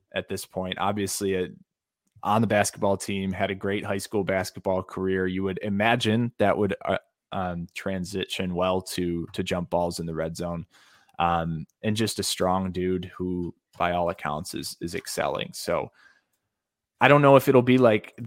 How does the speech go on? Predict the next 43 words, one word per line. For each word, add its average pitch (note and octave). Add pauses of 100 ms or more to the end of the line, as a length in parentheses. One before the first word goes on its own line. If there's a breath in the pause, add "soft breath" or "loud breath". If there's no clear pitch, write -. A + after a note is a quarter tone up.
(140)
he's B2
the A#2
new A2+
name A2 (260)
or A2
if G#2
it's G#2+
gonna A2
be G2+
like F#2+
he's G2+
the F#2+
new F#2
star. F#2+ (200)
That, F2
that F#2
I F#2
think G2
is F#2+
a F2+
big F2+
question, F#2
but F#2+
I F#2+
think -
Keon F#2
Coleman's F2+
gonna F2+
be F2+
on F2
the F2
field F2+
more F2
plays F2+
than F2
he's F2+
not D2+
when E2+
that E2
offense -
is -
out -
there. -